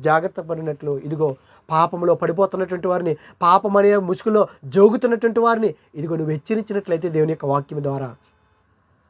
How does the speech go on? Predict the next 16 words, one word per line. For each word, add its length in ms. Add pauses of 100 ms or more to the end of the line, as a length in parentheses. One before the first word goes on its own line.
(320)
వారు 260
రక్షించబడతారు. 1040 (520)
లేకపోయినట్లయితే 840 (260)
నీవు 240
ఆ 140
దుర్మార్గునికి 840 (380)
నా 300
మాట 360
తెలియచేయని 920
ఎడల 580 (520)
ఆ 100
దుర్మార్గుడు 680 (100)
తన 140
దోషములు 460
బట్టి, 300
ఇదిగో 600